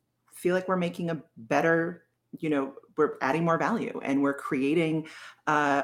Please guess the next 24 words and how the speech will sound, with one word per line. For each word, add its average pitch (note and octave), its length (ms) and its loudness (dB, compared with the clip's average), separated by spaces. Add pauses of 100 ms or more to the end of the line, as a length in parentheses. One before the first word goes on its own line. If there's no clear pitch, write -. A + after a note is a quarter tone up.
a D3+ 60 0
world D#3 560 6 (100)
that D3+ 460 0
looks D3+ 320 -2
like D#3 140 0
healthy D#3 340 -2
leadership. F3 600 -2
It's G#3+ 180 0
hard A#3 640 -2
to - 100 -6
lead F#3 300 -4
well, E3+ 540 0 (280)
period. A3 400 0 (240)
It's - 140 -2 (120)
really B3+ 220 4
hard G#3 200 4
to F#3 80 -2
lead F3+ 220 -2
well E3+ 240 2
when D#3 140 0
you're D#3+ 100 0
the D3+ 180 -2
only D#3+ 240 2
one, C#3+ 400 2